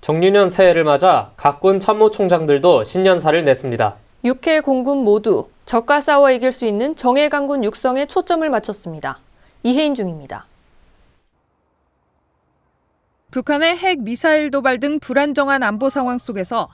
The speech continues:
Speaker 3: 이천십칠 년을 맞이한 대한민국. 장준규 육군 참모총장은 신년사에서 안보 현실의 엄중함을 언급하며 전투 준비를 최우선의 가치로 삼아야 한다고 강조했습니다.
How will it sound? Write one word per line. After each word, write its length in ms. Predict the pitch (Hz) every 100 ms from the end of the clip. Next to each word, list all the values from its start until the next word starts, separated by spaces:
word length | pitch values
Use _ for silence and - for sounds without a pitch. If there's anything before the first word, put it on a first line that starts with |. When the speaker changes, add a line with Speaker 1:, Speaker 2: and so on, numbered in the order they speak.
| _
Speaker 3:
이천십칠 680 | - 208 - 269 - - 269
년을 240 | 254 233
맞이한 420 | 220 190 175 214 262
대한민국. 680 | 214 240 247 226 196 151 - _ _ _ _ _ _ _ _ _ -
장준규 420 | 233 247 285 285 262
육군 320 | 220 285 277
참모총장은 720 | 294 262 254 254 233 220 269
신년사에서 880 | 285 339 311 294 269 202 - 233 147 _ _
안보 380 | 180 196 226 262
현실의 420 | 254 240 247 262
엄중함을 600 | 196 208 269 277 269 262
언급하며 580 | 233 226 - 220 196 147 _ _ _ _
전투 340 | - 226 226 285
준비를 460 | 254 226 220 269
최우선의 680 | 294 - 349 330 339 294 277
가치로 440 | 208 180 - 247
삼아야 320 | 240 240 233 202
한다고 340 | 170 160 208
강조했습니다. 840 | 226 220 220 220 - 180 151 123